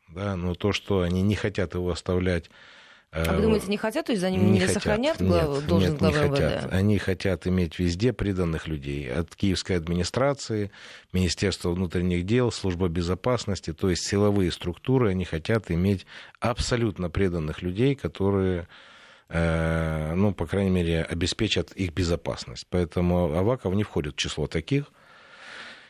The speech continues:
Speaker 1: И, скорее всего, его будут двигать. Возможно, ещё раз говорю, возможно, на министра там обороны. Возможно. Я не знаю. Но то, что его будут двигать по горизонтали, у меня сомнений никаких нет.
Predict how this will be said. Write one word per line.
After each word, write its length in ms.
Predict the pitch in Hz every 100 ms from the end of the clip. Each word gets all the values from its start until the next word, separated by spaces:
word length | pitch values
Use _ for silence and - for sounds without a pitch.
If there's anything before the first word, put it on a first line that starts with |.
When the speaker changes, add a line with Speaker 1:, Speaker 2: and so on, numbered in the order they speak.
| _ -
Speaker 1:
И, 320 | 95 95 87
скорее 360 | - 104 117
всего, 300 | 104 - 104
его 180 | 101 98
будут 240 | 87 90 85
двигать. 520 | 82 76 - 64 - -
Возможно, 520 | 82 110 185 185 110
ещё 220 | 92 131
раз 160 | 127 90
говорю, 200 | 85 80
возможно, 420 | 73 80 113 107
на 100 | 85
министра 640 | 78 78 95 - 80 76 69
там 800 | 73 71 69 64 64 62 64 64 67 - _
обороны. 480 | - 80 73 58 52 - _
Возможно. 540 | - 80 78 65 - 69 _ -
Я 140 | 82
не 80 | 95
знаю. 220 | 80 67 69
Но 200 | 85 78
то, 140 | 107
что 180 | - 101
его 120 | 92
будут 240 | 85 87 85
двигать 340 | 95 82 87
по 100 | 85
горизонтали, 680 | 78 85 85 101 - 170 123
у 60 |
меня 220 | 85 92 101
сомнений 480 | 85 82 87 78
никаких 420 | 73 - 69 71 -
нет. 160 | -